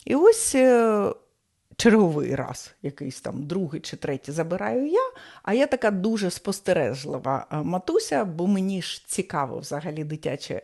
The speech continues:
е, життя, і я завжди спостерігаю, що відбувається. І ось, е, у роздягальні я бачу, що мій син не з ким не спілкується. Тобто всі якось разом чи якимись групками,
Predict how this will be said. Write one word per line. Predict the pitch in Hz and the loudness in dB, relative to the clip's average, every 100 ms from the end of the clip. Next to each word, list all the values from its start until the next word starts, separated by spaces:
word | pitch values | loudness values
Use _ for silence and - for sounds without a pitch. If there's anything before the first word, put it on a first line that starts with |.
| - | -8
е, | 143 135 | -6 -6
життя, | 190 - 415 | -6 -2 2
і | 349 180 | 2 2
я | 190 294 277 - - - | 2 2 0 -10 -18 -2
завжди | 185 220 208 185 | 2 2 2 0
спостерігаю, | 185 - 196 - 175 202 254 196 | 0 -2 -4 -2 -2 2 2 2
що | - 202 | -2 -6
відбувається. | 175 151 151 - - 135 - - - - - | -6 -8 -8 -10 -14 -14 -18 -20 -20 -20 -8
І | 247 | -2
ось, | 330 - 240 | -2 -2 -2
е, | 196 | -2
у | - 214 233 196 | -2 -4 -4 -4
роздягальні | 208 208 208 277 415 480 403 349 - - _ | -4 -4 -4 -4 -2 -4 -4 -8 -10 -20 _
я | 190 202 | -4 -4
бачу, | 233 415 - 262 | -4 -8 -6 -6
що | - 226 | -4 0
мій | 240 240 | 2 0
син | - 302 294 208 | 0 2 4 8
не | 226 302 | 8 8
з | - - | 6 0
ким | 190 233 240 | 2 2 2
не | 180 | 0
спілкується. | 202 - 185 - - - - - 196 - - - - | -4 -6 -6 -6 -10 -8 -8 -10 -10 -12 -18 -14 0
Тобто | 233 - 233 | 0 4 2
всі | - - 254 185 | 2 0 2 4
якось | 170 165 143 - - - | 4 4 0 -2 -8 -8
разом | 156 202 370 427 415 453 - _ _ _ _ - _ - - | -4 4 6 6 4 0 -6 _ _ _ _ -20 _ -20 -6
чи | - 247 | 4 4
якимись | 254 269 240 220 | 6 6 6 6
групками, | 185 226 226 - 180 180 175 180 | 2 0 -2 -4 -4 -2 -2 -4